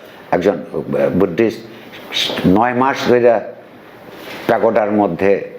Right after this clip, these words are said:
আশ্রয় দিত, শেষ দিকে তাকে মেরে ফেলছিল পাকিস্তানিরা। Anyway,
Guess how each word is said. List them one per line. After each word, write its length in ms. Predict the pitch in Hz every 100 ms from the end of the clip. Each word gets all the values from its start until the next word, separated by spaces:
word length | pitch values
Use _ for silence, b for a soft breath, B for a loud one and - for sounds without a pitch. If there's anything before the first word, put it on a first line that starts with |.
| -
আশ্রয় 320 | 95 - -
দিত, 140 | 92 92
শেষ 240 | 87 107
দিকে 200 | 95 101
তাকে 220 | 98 92
মেরে 180 | 95 92
ফেলছিল 320 | 82 71 69
পাকিস্তানিরা। 600 | - 60 - 58 60 50 - -
Anyway, 280 | 90 71